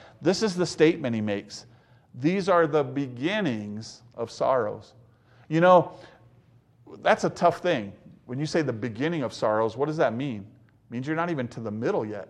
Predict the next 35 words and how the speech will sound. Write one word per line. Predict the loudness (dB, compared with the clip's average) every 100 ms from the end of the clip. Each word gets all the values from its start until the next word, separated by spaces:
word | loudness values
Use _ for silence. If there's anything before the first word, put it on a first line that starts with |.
| -10
You're | -6
not | -6 -4
to | -4
the | -6 -4
end | -2 -2 -2
yet. | -4 -4 -14 _ _ _
The | -4
beginning | -2 -2 -4 -8 -6 -4 -4 -6
of | -8
sorrows. | -6 -4 0 0 -2 -8 -20 -20 -20 -20 -2
Um, | 4 6 6 4 -6
and | -4 -4
so | 2 4
there, | 4 2 -2
he's | -4 -4 0
telling | 2 2
them, | 0 -4 -20 -20 _ -16 -6
"You | 2
have | 4
a | 4
lot | 2 2 2
to | 0
go | 4 4
through | 4 0 0 0 -2 -18 -12
in | -6 -2
this | -2
physical | 0 0 0 -2 0
life | 2 0 0
before | -8 -8 -4 -4
you're | -2
gonna | -4 -4
get | -6 -6 -6
to | -8
my | -6 -6
kingdom. | -8 -8 -10